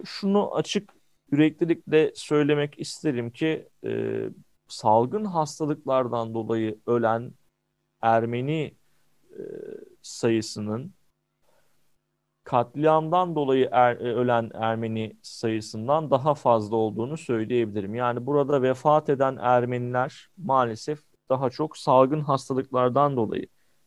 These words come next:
e, vefat ediyorlar bakıldığı zaman. Sayılara şimdi biraz gelelim.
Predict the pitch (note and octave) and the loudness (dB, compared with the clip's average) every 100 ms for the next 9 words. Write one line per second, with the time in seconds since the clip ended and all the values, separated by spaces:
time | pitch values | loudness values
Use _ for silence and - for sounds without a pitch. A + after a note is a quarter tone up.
0 | _ - - - A2+ - G2 F#2+ - A2 | _ -10 -8 -2 -2 2 0 0 -4 -4
1 | G#2+ G2+ G2 G2 - _ _ - A2 A2 | 0 2 2 -2 -12 _ _ -6 -4 -4
2 | G#2 A#2+ B2+ A#2 G#2 - _ _ - - | -2 -2 2 2 0 -4 _ _ -20 -20
3 | - - _ - F3 F#3+ A#3 B3 - E3+ | -20 -20 _ 0 4 8 8 6 4 4
4 | C3 B2 A2+ G#2+ A2 A2+ D#3 - | 8 10 8 8 4 6 4 -2